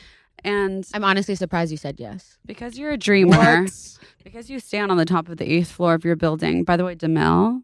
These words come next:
Speaker 1: the food?
Speaker 3: D-
Speaker 1: Or is it DeMille? DeVille.
Speaker 3: DeMille? Oh, uh, uh, uh,
Speaker 1: DeVere?
Speaker 3: Denev, Denev.
Speaker 1: Denev.
Speaker 3: Denev.
Speaker 2: It's all that girl's got
Speaker 1: Fuck, I
Speaker 2: going on.
Speaker 1: miss the food.
Speaker 3: <laughs> It's so
Speaker 1: Um,
Speaker 3: good.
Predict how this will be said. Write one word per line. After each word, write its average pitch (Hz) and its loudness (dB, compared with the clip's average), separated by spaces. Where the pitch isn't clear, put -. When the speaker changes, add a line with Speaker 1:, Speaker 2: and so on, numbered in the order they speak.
Speaker 1:
the 180 0
food? 190 0
Speaker 3:
D- - -6
Speaker 1:
Or - 2
is 185 0
it 196 -6
DeMille? 185 -2
DeVille. 175 0
Speaker 3:
DeMille? 160 0
Oh, 147 4
uh, 135 0
uh, 131 0
uh, 139 0
Speaker 1:
DeVere? 208 -2
Speaker 3:
Denev, 117 -8
Denev. 120 -10
Speaker 1:
Denev. 220 4
Speaker 3:
Denev. 110 -4
Speaker 2:
It's 175 -14
all 226 -6
that - -2
girl's 170 -8
got - -4
Speaker 1:
Fuck, - -14
I - -10
Speaker 2:
going 185 -4
on. 180 -2
Speaker 1:
miss 180 -6
the 180 -8
food. - -6
Speaker 3:
<laughs> - -2
It's - -4
so 233 4
Speaker 1:
Um, 220 4
Speaker 3:
good. 95 -8